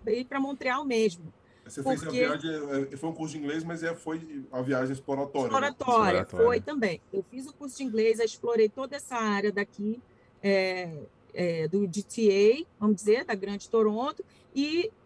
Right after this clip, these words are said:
Speaker 1: fui pra Ottawa e tal, e também fui pra Montreal e Quebec. E eu amei Montreal na, na época. Na verdade, eu queria ir pra lá.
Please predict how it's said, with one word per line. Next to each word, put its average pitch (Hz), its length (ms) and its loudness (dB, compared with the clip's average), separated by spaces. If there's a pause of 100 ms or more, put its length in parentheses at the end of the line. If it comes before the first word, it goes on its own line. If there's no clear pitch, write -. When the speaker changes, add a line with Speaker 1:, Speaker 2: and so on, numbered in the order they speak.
(120)
Speaker 1:
fui 226 240 0
pra 262 240 2
Ottawa 247 580 4
e 208 60 4
tal, 247 440 0 (120)
e 349 100 -2
também 302 460 -4
fui 294 260 -18
pra 302 400 0
Montreal 254 600 2
e 269 40 -10
Quebec. 220 460 -2 (760)
E 240 80 -4
eu 294 300 0
amei 311 540 2
Montreal 190 640 0
na, 175 240 -10
na 180 140 -2
época. 156 520 -6
Na 160 140 -6
verdade, 196 360 0
eu 311 60 -10
queria 339 280 -4
ir - 40 -4
pra 453 180 2
lá. 254 280 2